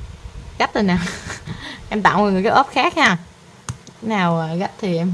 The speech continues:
bỏ luôn. Cái này là năm trăm chín nè, giá chưa giảm. Mọi người muốn mua thì cứ nhắn Zalo em ha. Rồi, cho cái ốp khác luôn, liền và ngay luôn.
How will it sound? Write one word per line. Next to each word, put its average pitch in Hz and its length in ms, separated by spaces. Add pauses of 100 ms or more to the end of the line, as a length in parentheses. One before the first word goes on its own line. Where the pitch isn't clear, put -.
(160)
bỏ - 240
luôn. 233 160 (1000)
Cái 220 120
này 214 140
là 185 80
năm 196 200
trăm 214 160
chín 233 200
nè, 320 100 (160)
giá 220 220
chưa 214 120
giảm. 180 260 (1080)
Mọi 190 100
người 190 240
muốn 277 420
mua 220 220
thì 175 240
cứ 220 380 (180)
nhắn 233 160
Zalo 214 400
em 202 220
ha. 220 260 (520)
Rồi, 156 180 (880)
cho 160 260
cái - 120
ốp 196 180
khác 208 280
luôn, 190 300
liền 165 380
và 156 60
ngay 180 280
luôn. 190 140